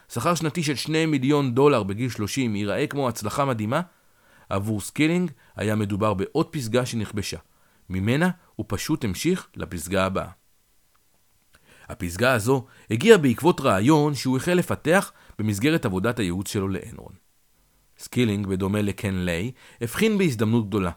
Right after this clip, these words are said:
בשוק הגז הוסר הפיקוח על המחירים. לפתע נוצר שוק. עכשיו יש את הדרך הקשה להשיג שליטה בשוק, שהיא לחפש גז טבעי, או לקנות בארות, לקנות צינורות גז ולהילחם על נתח שוק גודל והולך.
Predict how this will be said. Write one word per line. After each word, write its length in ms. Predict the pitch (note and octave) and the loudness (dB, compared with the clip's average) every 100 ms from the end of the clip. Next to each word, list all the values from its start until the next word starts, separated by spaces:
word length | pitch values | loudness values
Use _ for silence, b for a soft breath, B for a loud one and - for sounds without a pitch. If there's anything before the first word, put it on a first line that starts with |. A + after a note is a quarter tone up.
| _ _ _ _ _ _ _ _ _ | _ _ _ _ _ _ _ _ _
בשוק 340 | F#2+ - D#3+ C3+ | -10 -2 0 0
הגז 360 | G2+ A2+ D#3 - | 0 2 2 -2
הוסר 380 | - C3 D3 | -4 0 0
הפיקוח 440 | C#3+ G2 - A2 A2 | 0 -6 -2 -2 -2
על 60 | |
המחירים. 460 | G2+ G2 G2+ F2+ D#2 - _ _ _ - | -6 -6 -6 -8 -10 -14 _ _ _ -6
לפתע 540 | G#2 - F#3 F#3 E3+ F#2+ | -6 -2 -2 0 0 0
נוצר 400 | A#2+ A2+ F#3 E3+ | -4 0 0 0
שוק. 420 | - G3 - - _ _ b b b - | 0 -2 -2 -16 _ _ b b b -10
עכשיו 420 | - F3+ F3 D#3+ | -2 2 2 2
יש 180 | - G3 | 0 0
את 80 | F#3+ | 2
הדרך 300 | C#3+ C3 B2+ | 2 2 0
הקשה 360 | A2+ A#2 A2+ | -6 -2 0
להשיג 380 | G2 E2 - D3+ | 2 0 -2 -4
שליטה 300 | - F#2+ F2+ | -4 -6 -4
בשוק, 400 | F2 F2+ - _ _ _ _ _ _ | -6 -8 -14 _ _ _ _ _ _
שהיא 400 | - E3+ F3 C#3 b b | 0 2 2 -2 b b
לחפש 400 | E3 F3+ E3 A2 | 0 2 2 2
גז 180 | G#2+ F#2 | -2 -2
טבעי, 640 | F2+ E2 D3+ D#3 C#3 B2 B B | -8 -2 2 2 0 -2 B B
או 80 | D#3 | 0
לקנות 320 | F3 C#3+ G#2 | 0 -2 -2
בארות, 640 | F#2+ F2+ F2 C3 A#2+ A2+ - b | -2 -2 0 0 0 -4 -12 b
לקנות 260 | - C3 E3+ | -6 -2 -2
צינורות 460 | - B2+ G#2 G#2 G2 | 0 0 0 0 2
גז 280 | E3 F#3+ B2 | 4 4 2
ולהילחם 500 | A2 G#2+ G#2 F3+ C#3 | 0 0 0 2 0
על 60 | |
נתח 260 | A2 A2 - | 0 -4 -6
שוק 220 | - E3+ | -4 -2
גודל 300 | G#2+ G2+ G#2+ | -2 0 -2
והולך. 480 | G#2 F#2 C#2+ - | 0 -2 -4 -12